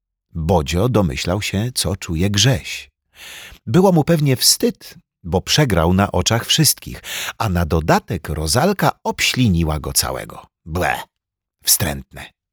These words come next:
Nie ma nic gorszego od takich mokrych pocałunków.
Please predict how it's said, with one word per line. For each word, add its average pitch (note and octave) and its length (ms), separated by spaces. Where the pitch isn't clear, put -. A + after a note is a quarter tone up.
Nie A2 120
ma A2+ 120
nic D3+ 440
gorszego D3 540
od - 220
takich G2+ 320
mokrych G#2+ 540
pocałunków. - 800